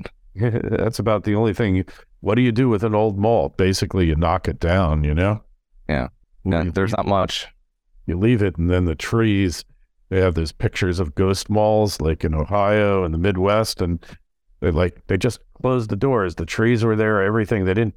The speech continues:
Speaker 1: do anything, and the trees, like, grew all over, and then they died. All the indoor landscaping, it's quite depressing.
Speaker 2: Yeah.
Speaker 1: So what about the concept of buying single-family homes for investment, uh, whether it's rental, Airbnb, whatever? You a,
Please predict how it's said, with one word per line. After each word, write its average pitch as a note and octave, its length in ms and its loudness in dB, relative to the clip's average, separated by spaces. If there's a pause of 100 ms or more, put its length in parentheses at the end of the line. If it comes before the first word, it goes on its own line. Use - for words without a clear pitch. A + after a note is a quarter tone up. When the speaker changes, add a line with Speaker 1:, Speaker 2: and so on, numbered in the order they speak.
(120)
Speaker 1:
do A2 180 2
anything, G#2+ 400 0
and F2 100 0
the F2+ 60 -2
trees, G#2+ 400 0
like, G2 320 0 (500)
grew G#2+ 200 2
all F#2+ 180 4
over, G2 220 2
and F2 100 0
then F#2+ 120 2
they F#2 120 2
died. F2+ 640 2 (380)
All G2+ 160 2
the F#2 220 0
indoor F#2 500 2
landscaping, F2 840 -2
it's D#2+ 180 -6
quite G#2+ 280 -2
depressing. D#2+ 680 -4
Speaker 2:
Yeah. E2+ 240 0 (280)
Speaker 1:
So G2 320 -4 (500)
what B2 220 0
about A#2 320 0
the A2 80 -4
concept G2 560 -2
of F2 120 -2
buying F2 320 0
single-family E2+ 720 -2
homes D#2+ 460 -4 (340)
for D#2 120 0
investment, D#2 640 0 (600)
uh, D#2 160 -4
whether E2 580 -2
it's D#2+ 100 -2
rental, F2+ 640 0
Airbnb, F#2 800 2
whatever? E2+ 540 0
You F#2+ 380 2
a, E2+ 60 -4